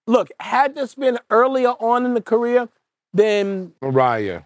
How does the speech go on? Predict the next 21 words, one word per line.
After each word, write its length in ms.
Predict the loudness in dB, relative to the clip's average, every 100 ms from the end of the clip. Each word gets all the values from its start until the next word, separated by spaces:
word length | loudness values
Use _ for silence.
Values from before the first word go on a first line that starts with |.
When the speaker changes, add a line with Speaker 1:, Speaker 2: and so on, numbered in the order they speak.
| _ _ _ _ _ _ _ _ _ _
Speaker 2:
You, 200 | 0 0
you, 220 | 2 0 2
you 200 | 2 2
was 100 | 4
Speaker 1:
Well, 140 | 4
Speaker 2:
there, 80 | 2
Speaker 1:
no, 160 | 0 0
Speaker 2:
they 60 |
Speaker 1:
no, 80 | 0
Speaker 2:
was 80 | 0
Speaker 1:
no, 140 | 0
Speaker 2:
early? 200 | 0 -2
Speaker 1:
here's 240 | 0 0 2
the 160 | 2
imbalance. 560 | 2 2 0 0 -4 -4 2
Earlier 400 | 2 2 0 -2 0
on 240 | 0 0
in 80 | 0
Mariah's 460 | 2 2 2 -2
career, 500 | -6 -4 -2 2 2
she 220 | 0 -6